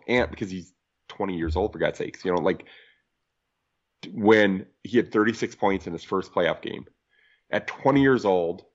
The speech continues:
Kobe's highest point total in a playoff game was twenty-eight points.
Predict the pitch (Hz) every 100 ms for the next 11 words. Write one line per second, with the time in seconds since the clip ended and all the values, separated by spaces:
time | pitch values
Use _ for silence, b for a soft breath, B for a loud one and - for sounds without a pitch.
0 | _ _ _ _ _ _ _ - 127 117
1 | 113 104 - - 110 107 95 - 95 -
2 | 95 90 82 104 92 92 82 - - 92
3 | 87 85 - - - - -